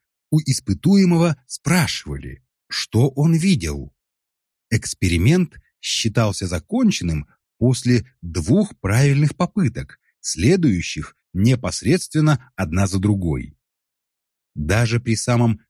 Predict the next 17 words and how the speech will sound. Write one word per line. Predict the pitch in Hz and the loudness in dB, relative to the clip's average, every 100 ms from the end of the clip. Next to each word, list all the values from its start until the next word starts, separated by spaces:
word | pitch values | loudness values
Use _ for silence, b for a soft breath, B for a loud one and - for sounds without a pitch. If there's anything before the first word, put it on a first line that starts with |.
| _ | _
кратковременном | - 117 - 120 104 120 107 85 78 78 | -4 -2 0 -2 2 2 2 -2 -6 -6
предъявлении | 90 82 85 85 156 247 139 78 67 _ _ - | -6 -4 -4 0 2 2 2 0 -6 _ _ -8
большинство | 78 107 - 110 - 127 | 0 0 2 -2 2 0
испытуемых | 135 107 - 117 - 233 233 202 185 - b b - | 0 -6 -6 -8 -2 2 4 2 0 -4 b b -6
правильно | 82 117 143 123 107 104 104 - | 0 2 4 2 0 -2 -6 -4
идентифицировали | 101 98 95 - 76 - 208 190 175 156 b - | -4 -2 -4 -8 -4 -2 2 4 2 0 b -4
большинство | 107 - 101 - 123 | -2 0 -4 -2 -2
карт, | 120 107 71 _ _ _ _ _ _ - | 0 -2 -4 _ _ _ _ _ _ -4
а | 104 | -2
при | 120 120 | 2 2
незначительном | 123 123 120 131 - 127 110 110 110 - | 4 4 2 0 0 -2 2 2 0 -2
увеличении | 101 107 104 - 107 95 90 | 0 2 0 0 2 2 0
времени | 90 110 98 90 | 2 2 0 -2
предъявления | 85 90 85 82 80 165 262 196 80 62 - _ _ _ | -4 -4 -4 -2 0 0 0 0 -2 -6 -12 _ _ _
все | - - 135 | -8 0 0
испытуемые | - 123 - 98 82 208 247 170 85 73 67 _ - | 0 -6 -4 -6 -2 0 4 2 0 -6 -10 _ -4
идентифицировали | 147 127 131 113 107 - - 214 190 180 160 - | 0 2 0 0 -6 -4 0 2 2 4 2 0